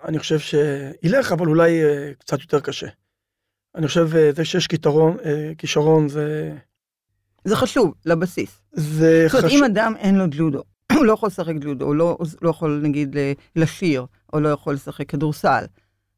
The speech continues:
Speaker 2: אז הוא במילא לא ילך לזה, כי אין לו את זה.
Speaker 1: או
Speaker 2: אבל
Speaker 1: שהוא
Speaker 2: אם יש, אז זה רק ההתחלה.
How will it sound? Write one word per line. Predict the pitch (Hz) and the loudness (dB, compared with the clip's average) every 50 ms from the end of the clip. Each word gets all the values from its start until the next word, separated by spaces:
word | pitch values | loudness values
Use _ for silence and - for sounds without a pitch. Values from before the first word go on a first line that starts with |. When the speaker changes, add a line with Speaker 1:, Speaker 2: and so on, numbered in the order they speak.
| _ _ _ _ _ - | _ _ _ _ _ -6
Speaker 2:
אז | 196 208 - | -6 -4 -2
הוא | - 233 | 0 2
במילא | 269 277 285 302 302 294 | 4 4 4 4 2 2
לא | 285 294 294 | 2 2 2
ילך | 285 311 359 - - | 2 2 0 0 0
לזה, | 277 208 156 143 143 | 0 0 0 -2 -8
כי | - - 214 | -2 0 2
אין | 240 247 277 330 | 4 4 4 4
לו | 269 175 | 4 2
את | 160 127 | 0 -2
זה. | 110 107 - _ _ _ _ _ _ _ _ _ _ _ - | -6 -12 -16 _ _ _ _ _ _ _ _ _ _ _ 2
Speaker 1:
או | 208 | 2
Speaker 2:
אבל | 214 | 4
Speaker 1:
שהוא | 175 202 208 | 4 4 4
Speaker 2:
אם | 254 254 247 | 6 6 6
יש, | 240 220 180 165 196 262 - - _ _ _ _ _ _ _ _ _ - | 6 6 4 2 2 0 -2 -8 _ _ _ _ _ _ _ _ _ -8
אז | 151 147 | -6 -4
זה | 160 | -4
רק | 143 147 - - | -4 -6 -8 -10
ההתחלה. | - - - - - - | -14 -16 -18 -20 -20 -20